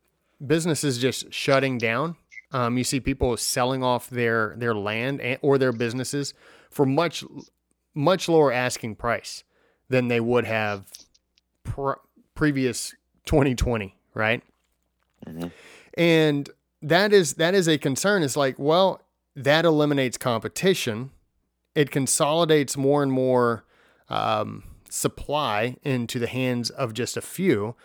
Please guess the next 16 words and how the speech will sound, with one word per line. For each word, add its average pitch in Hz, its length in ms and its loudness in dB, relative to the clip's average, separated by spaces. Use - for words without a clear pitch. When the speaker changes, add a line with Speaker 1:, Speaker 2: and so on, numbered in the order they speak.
Speaker 1:
So 131 640 4
when 139 720 2
you 160 300 2
have 139 760 -2
a 117 580 0
country 135 760 0
under 123 720 0
economic 127 600 -2
strain 120 680 -6
and 127 600 0
everybody 160 580 4
who 131 380 0
did 185 200 4
have 127 460 0
their 127 280 2
own 120 500 0